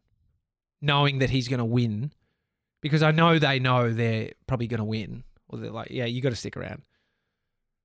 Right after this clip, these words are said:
But they decided to keep it going, keep the Oscars going.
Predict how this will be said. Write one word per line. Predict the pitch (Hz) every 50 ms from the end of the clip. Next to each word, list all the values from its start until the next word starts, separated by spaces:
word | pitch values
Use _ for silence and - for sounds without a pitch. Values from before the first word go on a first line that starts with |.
| _ _ _ _ _ -
But | 156
they | - 151
decided | 143 143 135 - 160 147 147 139 123
to | 131
keep | - - 147 143 - 143
it | 127
going, | - 139 127 117 117 117 120 123 135 - - _ _ _ _ _ _ _ _ _ _ _ _ _ _ _ _ _ _ _ _ _ _ _
keep | - 143 139 120
the | 123
Oscars | 127 117 110 - - 127 113 110
going. | - 117 107 107 110 113 117 -